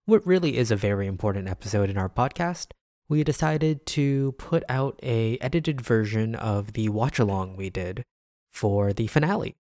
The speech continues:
Uh, we did record it all. I've gone through and removed some of, uh, name dropping we did of some of our <laughs> friends,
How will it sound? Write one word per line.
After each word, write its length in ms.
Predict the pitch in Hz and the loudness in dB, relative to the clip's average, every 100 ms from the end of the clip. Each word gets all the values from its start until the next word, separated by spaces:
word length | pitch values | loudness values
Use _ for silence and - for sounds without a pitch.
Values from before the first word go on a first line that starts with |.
| _ _ - - | _ _ -20 -6
Uh, 240 | 113 107 104 | -2 0 0
we 100 | 113 | 2
did 200 | 135 143 | 2 2
record 320 | 147 143 127 | 0 0 2
it 80 | 117 | 2
all. 380 | 120 175 208 - | 2 0 -2 -2
I've 540 | 107 101 98 98 98 - | -2 -2 -2 -4 -6 -4
gone 300 | 110 104 98 | 0 0 -2
through 400 | - 107 107 131 | -2 0 2 0
and 160 | 110 | 0
removed 440 | 107 104 107 104 - | 0 0 -2 -4 -6
some 440 | - 101 101 101 | -4 -2 -4 -6
of, 360 | 120 104 101 104 | -4 -4 -4 -4
uh, 240 | 98 101 | -4 -2
name 320 | 107 123 120 123 | 0 2 2 0
dropping 440 | 113 101 - 110 | 0 -2 -2 -2
we 100 | 110 | -2
did 240 | 107 110 147 | 0 0 0
of 140 | 131 | -2
some 160 | - 110 | -2 -2
of 100 | 104 | -2
our 120 | 98 | -2
<laughs> 100 | - | 0
friends, 500 | 113 123 175 190 - | 0 0 -2 -2 -8